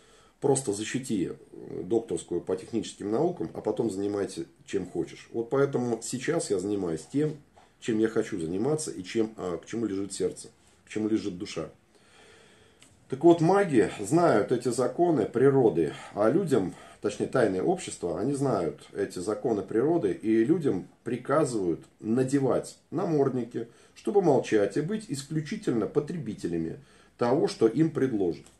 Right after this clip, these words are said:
Э, в своё время, когда это был какой, две тысячи седьмой год, э, в Самару приезжали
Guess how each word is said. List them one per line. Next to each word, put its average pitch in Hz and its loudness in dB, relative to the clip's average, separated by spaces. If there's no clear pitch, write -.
Э, 95 -2
в 90 -2
своё 147 4
время, 170 4
когда 113 4
это 107 0
был 107 0
какой, 98 -2
две 95 -2
тысячи 135 -6
седьмой 113 2
год, 175 0
э, 98 4
в 95 -6
Самару 131 2
приезжали 107 2